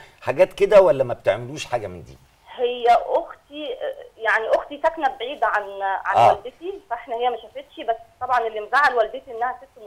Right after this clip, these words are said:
Speaker 2: مسنة ما بتتحركش، فهي ما حضرتش جنازة أختي
Speaker 1: مم.
Speaker 2: وما شافتهاش. هي لما إحنا رحنا، آه، إحنا، إحنا رحنا على ال-، على الدفن على طول. آه، فهي قالت، آه، آه،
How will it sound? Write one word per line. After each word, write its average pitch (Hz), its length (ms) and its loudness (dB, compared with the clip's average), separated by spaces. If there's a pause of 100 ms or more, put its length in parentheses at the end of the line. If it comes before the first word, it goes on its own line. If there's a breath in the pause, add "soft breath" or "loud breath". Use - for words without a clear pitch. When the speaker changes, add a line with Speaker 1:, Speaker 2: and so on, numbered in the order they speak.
(140)
Speaker 2:
مسنة 285 240 -8 (420)
ما 214 80 -4
بتتحركش، 226 880 -2 (300)
فهي 240 200 0
ما 247 80 -2
حضرتش 233 520 -4
جنازة 226 460 -4
أختي - 520 -12 (220)
Speaker 1:
مم. 196 360 -8
Speaker 2:
وما 226 180 -2
شافتهاش. 233 600 -2 (120)
هي 226 200 2
لما 214 380 0
إحنا 233 240 0
رحنا، 330 320 0 (720)
آه، 202 380 4
إحنا، 220 300 -2
إحنا 220 240 -2
رحنا 269 280 -2
على 208 240 4
ال-، 202 180 -4
على 202 200 2
الدفن 240 400 -2
على 202 220 2
طول. 311 280 -4 (840)
آه، 208 500 6
فهي 247 240 -4
قالت، 285 440 0
آه، - 40 -18
آه، 226 300 -4